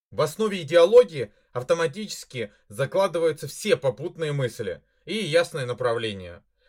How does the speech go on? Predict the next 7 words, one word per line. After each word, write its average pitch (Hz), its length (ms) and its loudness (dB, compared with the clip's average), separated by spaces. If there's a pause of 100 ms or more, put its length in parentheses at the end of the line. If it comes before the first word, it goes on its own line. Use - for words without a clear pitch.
(140)
Какая 226 380 4
идея 180 560 -4
лежит 156 460 -8
в 117 100 -6
основе 190 340 -4
вашей 160 320 -2
идеологии? 123 720 -2